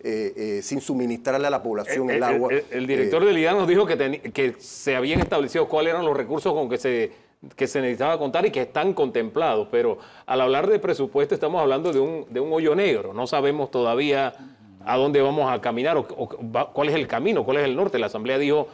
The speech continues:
Speaker 2: el Ejecutivo no recogió, eh, no retiró su pro-, el proyecto que supuestamente está cambiando y nosotros, bueno, ahí tenemos un choque de dos poderes. Al final, ¿qué es lo más conveniente para el país?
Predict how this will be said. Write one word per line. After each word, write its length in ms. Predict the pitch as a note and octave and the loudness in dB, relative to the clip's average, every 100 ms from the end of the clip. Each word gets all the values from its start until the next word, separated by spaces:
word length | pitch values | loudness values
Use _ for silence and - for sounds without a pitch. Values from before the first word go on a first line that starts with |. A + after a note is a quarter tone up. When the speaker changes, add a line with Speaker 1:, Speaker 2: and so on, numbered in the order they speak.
| - - | -14 -10
Speaker 2:
el 120 | C3 C#3+ | 0 2
Ejecutivo 520 | C#3 C3 D3 D#3 C#3+ | 4 2 2 2 2
no 140 | D3 | 2
recogió, 760 | D#3+ D3 C3 C3+ E3+ F#3 G3+ - - _ - G#2 | 2 2 2 4 4 4 2 -4 -18 _ -20 -20
eh, 420 | - B2 A#2+ A#2+ B2 | -6 0 2 2 2
no 120 | D3 | 2
retiró 580 | D#3+ D#3+ - - E3+ G3+ | 4 2 2 2 4 4
su 160 | E3+ | 0
pro-, 160 | C3 C3+ | 0 0
el 140 | B2+ | 0
proyecto 440 | B2+ C3 D3+ F3 D3 | 0 0 0 -2 -2
que 140 | C#3 | 0
supuestamente 600 | B2 D#3 D#3+ C#3 C#3+ D3+ | 0 0 0 0 0 -2
está 160 | - C#3+ | -2 -2
cambiando 500 | C#3+ C3+ E3+ E3+ E3 | -2 0 0 0 -2
y 60 | |
nosotros, 460 | B2+ A#2+ G#3+ D3 C#3 - _ | 0 -2 0 0 -2 -6 _
bueno, 220 | E3+ D3 - _ _ _ | -4 -4 -6 _ _ _
ahí 100 | C#3 | -2
tenemos 260 | D3 D#3 D3 | 0 2 0
un 120 | C3+ | 0
choque 240 | F3+ C#3 | 0 2
de 80 | B2+ | 4
dos 140 | C#3 C3+ | 2 2
poderes. 560 | C3+ D#3+ E3 A#2+ - - _ _ _ | 2 4 4 2 -2 -14 _ _ _
Al 160 | C3+ | -2
final, 320 | C3+ C#3+ E3 - | 0 -2 -4 0
¿qué 80 | |
es 60 | F3 | 0
lo 80 | D#3 | 0
más 140 | D#3 | -2
conveniente 680 | - E3+ C3 B2+ D3 C#3+ B2 | -4 -4 -2 -2 -4 -2 -2
para 240 | C3+ C3+ | 0 -2
el 100 | C3 | -2
país? 320 | A#2 C3 D3 | -2 -4 -6